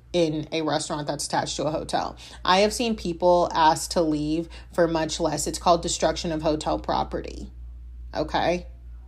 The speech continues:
We're just not gonna sit here and play that game. It's so frustrating. And for the other women to sit there and just constantly harp and focus on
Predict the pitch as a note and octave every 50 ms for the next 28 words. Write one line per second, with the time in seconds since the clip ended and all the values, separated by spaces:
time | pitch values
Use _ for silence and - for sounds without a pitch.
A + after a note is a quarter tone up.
0 | - - - - - - - - - - - - - - - - - - - -
1 | F3+ E3+ E3 E3+ F3 E3 - F#3+ E3+ E3+ E3+ D#3 B2 C#3+ F#3 F3+ F#3 F3+ - -
2 | E3+ D#3 D#3 F3+ F3 E3+ E3 E3 E3 - E3+ D3+ C#3+ C#3+ C#3 C3+ - - G2 F2
3 | - A#1 - F#3 - - - - - - - - - - - F#3+ F#3 F3+ - -
4 | - - - - - G3 F3 E3+ E3 E3 - E3+ C3+ D3+ D3+ - - C#3+ C3 G#2
5 | - - G2+ B2+ E3 D#3+ - - - - - - - - - - - - - -
6 | - - - - - - - - - - - - - - - - - - B3 A3+
7 | A3 G#3+ - B3+ A3 G#3+ A3 - - G3+ G3+ G#3+ A#3 A3+ A3 G3+ G3 F#3 F#3 F3+
8 | F3+ F3 - G3 F3 - - - G3 F#3+ F#3+ F#3 F#3 F3+ F3+ F3+ - F#3 F3 E3
9 | F3 E3 D#3+ - - - - - - F#3 F3+ F3+ F3+ F3 - - F#3+ E3+ - E3
10 | F3 E3 D#3 D#3 - - - - - - - - - F#3+ F3 E3 D#3+ E3 - -
11 | - F#3 E3+ E3+ D#3+ D3+ D3 - - - - - F#3 F3 F3 F3+ E3+ E3+ - F3+
12 | E3 E3 D#3+ D#3 D3+